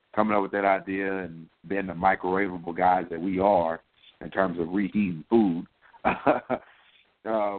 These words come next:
we were very thankful for the opportunity to, to make that Thanksgiving cake and the things that we put in it. You know, we put all the sides and then the turkey, uh, of a Thanksgiving meal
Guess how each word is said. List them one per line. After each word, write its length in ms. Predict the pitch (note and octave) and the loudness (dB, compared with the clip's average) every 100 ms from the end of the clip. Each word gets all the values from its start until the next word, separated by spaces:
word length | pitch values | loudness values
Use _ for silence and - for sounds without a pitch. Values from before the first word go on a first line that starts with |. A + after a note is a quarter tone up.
| G2+ | -2
we 80 | |
were 80 | A#2+ | -4
very 280 | F#2 A#2 G#2+ | -4 -8 -8
thankful 540 | - A#2+ A2+ G2 F#2+ F#2+ - | -8 -8 -8 -10 -8 -8 -8
for 100 | F#2+ | -6
the 100 | G2 | -4
opportunity 600 | G2 - G#2 G#2 F#2+ F#2+ | -4 -6 -8 -6 -4 -4
to, 160 | F#2 F2 | -4 -4
to 180 | - F#2 | -2 0
make 220 | G2+ - | -2 -2
that 160 | F#2 | -2
Thanksgiving 420 | G2 F#2 - F#2 E2+ | -2 -4 -2 -4 0
cake 240 | G2 F#2+ | -2 -2
and 100 | E2 | -8
the 60 | E2+ | -4
things 240 | F#2 F2+ | -2 -2
that 120 | E2+ | -4
we 100 | E2 | -8
put 200 | F2+ F2+ | -6 -2
in 100 | E2+ | 0
it. 180 | F#2+ E2 _ | 0 0 _
You 60 | F2 | -12
know, 120 | D#2+ | -6
we 100 | E2+ | -4
put 260 | - G2 F2+ - | 0 0 2 4
all 260 | F#2 G2 | 6 6
the 120 | F#2+ F2+ | 4 -6
sides 540 | - F#2+ F#2 F2 E2+ E2 _ _ _ _ G2+ | 0 2 2 0 -6 -10 _ _ _ _ -10
and 100 | F2+ | -6
then 160 | F#2 | -6
the 120 | F2 | -8
turkey, 600 | F2 A2+ A2+ - E2+ E2 E2 _ _ _ _ | -4 0 0 0 -6 -6 -10 _ _ _ _
uh, 340 | F2+ F2+ F2 E2 - | -4 -2 -2 -4 -4
of 100 | F2+ | -4
a 60 | |
Thanksgiving 600 | F2+ G#2 F#2+ - G2+ F2 | -2 -2 -2 -2 -2 0
meal 380 | F2+ G2+ F2+ F2 | 2 2 2 -2